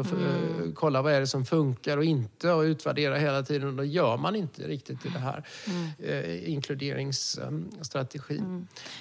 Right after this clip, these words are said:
Speaker 2: Men det var ju ute på remiss om att, eh, man skulle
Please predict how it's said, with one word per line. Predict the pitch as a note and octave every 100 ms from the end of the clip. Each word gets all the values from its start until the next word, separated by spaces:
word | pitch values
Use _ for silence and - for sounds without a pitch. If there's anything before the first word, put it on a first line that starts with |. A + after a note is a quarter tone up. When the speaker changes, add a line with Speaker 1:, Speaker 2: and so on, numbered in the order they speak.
| -
Speaker 2:
Men | B3
det | B3+
var | B3 C#4+
ju | C4
ute | C#4+ A3+ D4+
på | B3
remiss | A3 A3+ D#4+ - - - -
om | G3
att, | F#3+ - -
eh, | F#3 F#3
man | F#3
skulle | F#3+ - F#3+ F3+ F3+ F3+ F3